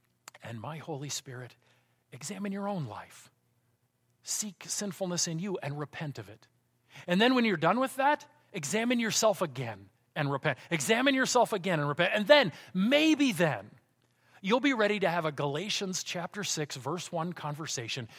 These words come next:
in which you come to a fellow believer and say, <sighs> 'Let's work on this sin that is in, in your life together.'" Galatians six one says that's always supposed to be done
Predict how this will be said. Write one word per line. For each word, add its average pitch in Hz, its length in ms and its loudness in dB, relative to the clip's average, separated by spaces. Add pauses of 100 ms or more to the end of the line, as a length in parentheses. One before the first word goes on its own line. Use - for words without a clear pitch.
(160)
in 170 140 -2
which 160 220 -2
you 156 80 -6
come 285 300 0
to 240 100 0
a 220 60 0
fellow 226 300 -2
believer 220 460 -2
and 196 180 -2
say, 214 440 -2 (920)
<sighs> - 540 -14
'Let's 151 220 -16
work 190 220 -12
on 139 140 -12
this 143 120 -10
sin 131 460 -8 (160)
that 139 180 -12
is 131 140 -12
in, 147 300 -8
in 131 180 -8
your 143 180 -8
life 110 300 -12
together.'" 110 420 -14 (1120)
Galatians 143 360 -6
six - 200 -8
one 143 180 -6
says 131 180 -8
that's 135 160 -10
always 143 240 -6
supposed 147 340 -8
to 151 60 -14
be 135 100 -8
done 127 260 -6